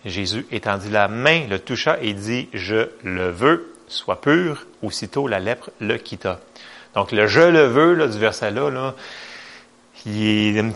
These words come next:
il est partout aussi au travers de la Bible, où, il est partout où est-ce qu'on, on, ce qu'on ouvre nos yeux, finalement. Et c'est vraiment, Dieu, il a jamais dit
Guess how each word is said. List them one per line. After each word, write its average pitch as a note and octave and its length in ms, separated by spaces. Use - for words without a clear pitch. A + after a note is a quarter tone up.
il D3 80
est A#2+ 60
partout - 320
aussi F3+ 220
au D#3+ 40
travers C#3 220
de C#3 60
la A#2 120
Bible, C3+ 220
où, B2+ 180
il - 20
est - 60
partout - 320
où E3 140
est-ce B2+ 100
qu'on, C3 120
on, G2+ 600
ce - 100
qu'on G#2 300
ouvre C#3 160
nos A2+ 220
yeux, G2+ 220
finalement. F#2 340
Et G2 160
c'est A2 140
vraiment, G#2+ 360
Dieu, A#2 240
il A#2+ 120
a F#2+ 60
jamais A#2 280
dit G#2+ 240